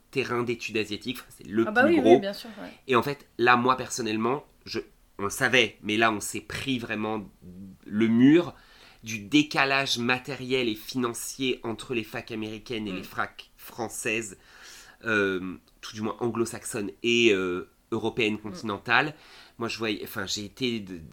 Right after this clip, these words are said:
Speaker 1: des semaines à voir avec des amis aux États-Unis pour avoir des articles, parce que eux avaient accès à toutes les plateformes en ligne, et nous, en fait, le en ligne, et c-, c'était,
Speaker 2: Ah, les outils
Speaker 1: c'était un
Speaker 2: étaient,
Speaker 1: parent
Speaker 2: euh, ouais,
Speaker 1: pauvre,
Speaker 2: ouais,
Speaker 1: enfin, c'était
Speaker 2: ouais.
Speaker 1: le parent pauvre.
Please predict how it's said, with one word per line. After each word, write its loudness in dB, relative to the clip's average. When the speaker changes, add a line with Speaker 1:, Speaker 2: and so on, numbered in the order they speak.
Speaker 1:
des -6
semaines 4
à 0
voir 0
avec -2
des -6
amis -2
aux -2
États-Unis -4
pour -6
avoir 0
des -8
articles, -8
parce -8
que -2
eux 8
avaient 4
accès -6
à -6
toutes -10
les 2
plateformes -4
en 0
ligne, 0
et 0
nous, 2
en 0
fait, -12
le 0
en -2
ligne, -2
et -4
c-, -12
c'était, 6
Speaker 2:
Ah, 6
les 0
outils 2
Speaker 1:
c'était 6
un 8
Speaker 2:
étaient, -2
Speaker 1:
parent 12
Speaker 2:
euh, 2
ouais, 2
Speaker 1:
pauvre, 12
Speaker 2:
ouais, 6
Speaker 1:
enfin, -10
c'était -4
Speaker 2:
ouais. 2
Speaker 1:
le 0
parent 2
pauvre. -2